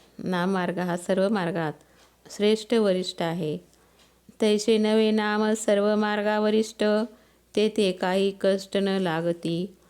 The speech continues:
शेवटच्या चरणात ते सांगतात, "ज्ञानदेवाजने नामे विन व्यर्थ, रामकृष्णी पंथ क्रमियेला."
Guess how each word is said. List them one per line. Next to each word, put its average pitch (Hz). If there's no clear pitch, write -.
शेवटच्या 196
चरणात 185
ते 190
सांगतात, 175
"ज्ञानदेवाजने 214
नामे 202
विन 214
व्यर्थ, 208
रामकृष्णी 196
पंथ 190
क्रमियेला." 175